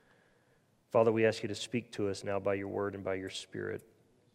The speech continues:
Transform us and change us. I pray, Father, according to Romans chapter ten, that faith would come by hearing the word.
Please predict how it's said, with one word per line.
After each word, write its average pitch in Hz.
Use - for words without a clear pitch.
Transform 117
us -
and 101
change 95
us. -
I -
pray, 123
Father, 110
according 110
to 101
Romans 113
chapter 117
ten, 107
that 98
faith 123
would 110
come 113
by 104
hearing 107
the 98
word. 92